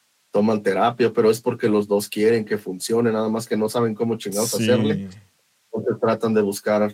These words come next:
Speaker 1: a alguien que los ayude, pero los dos queriendo, yo digo que sí se puede. Si tratan de hablar y con alguien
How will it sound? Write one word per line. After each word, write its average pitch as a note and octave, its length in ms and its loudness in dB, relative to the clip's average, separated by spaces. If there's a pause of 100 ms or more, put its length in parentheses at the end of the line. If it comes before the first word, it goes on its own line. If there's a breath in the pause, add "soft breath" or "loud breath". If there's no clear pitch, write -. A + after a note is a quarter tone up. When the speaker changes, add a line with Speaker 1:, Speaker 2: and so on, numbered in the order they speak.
(100)
Speaker 1:
a G2 160 -2
alguien G#2+ 320 -2
que G#2+ 80 -2
los G2 200 -4
ayude, C3+ 600 -2
pero A2+ 180 4
los A2 220 2
dos C#3 180 2
queriendo, F3 460 0
yo F3+ 120 2
digo E3+ 200 0
que C3 140 -2
sí B2+ 140 -10
se A2 180 -4
puede. E3 520 -2 (360)
Si - 180 -2
tratan A#2+ 360 0
de B2 60 4
hablar B2 380 2
y D#3 100 -4
con A#2+ 180 0
alguien B2+ 480 0